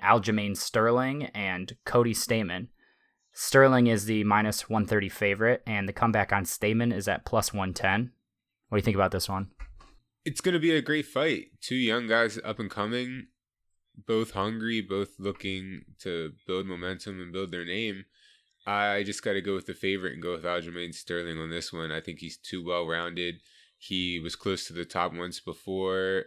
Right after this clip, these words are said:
Speaker 2: and then he lost. I forget to who exactly,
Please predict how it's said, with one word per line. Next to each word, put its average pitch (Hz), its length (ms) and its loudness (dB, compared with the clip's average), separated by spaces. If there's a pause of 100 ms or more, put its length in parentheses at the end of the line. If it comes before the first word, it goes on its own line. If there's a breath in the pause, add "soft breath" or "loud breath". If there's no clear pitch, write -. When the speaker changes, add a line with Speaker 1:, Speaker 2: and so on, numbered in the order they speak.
Speaker 2:
and 82 580 -8
then 90 220 -6
he 90 100 -6
lost. 90 460 -2
I 78 60 -8
forget 82 420 -2 (480)
to 98 140 -6
who 90 240 -2
exactly, 82 640 -4